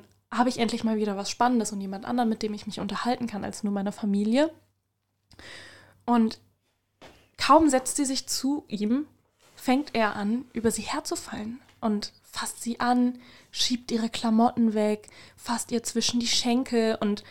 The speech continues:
sie, sie merkt natürlich, wie, wie unangenehm das ist und spürt, dass da <laughs> bei ihm irgendetwas Hartes ist und kann es aber gar nicht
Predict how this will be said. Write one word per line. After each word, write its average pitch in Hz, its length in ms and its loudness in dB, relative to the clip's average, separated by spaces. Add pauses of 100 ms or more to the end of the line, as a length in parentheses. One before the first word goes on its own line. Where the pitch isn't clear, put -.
(260)
sie, - 360 -4
sie - 140 0
merkt 233 240 2
natürlich, 233 400 -2
wie, 226 240 -4 (200)
wie 208 260 -10 (100)
unangenehm 202 640 2
das 190 140 -8
ist - 220 -8
und 202 140 -4
spürt, - 520 -4
dass - 120 -12
da 196 260 -2 (340)
<laughs> - 360 -16
bei 208 120 2
ihm 302 380 6 (100)
irgendetwas 240 720 0
Hartes 311 400 0
ist 185 140 -6
und 196 80 -6
kann 220 160 0
es 226 100 -2
aber 214 140 -4
gar 208 160 -4
nicht 233 260 -2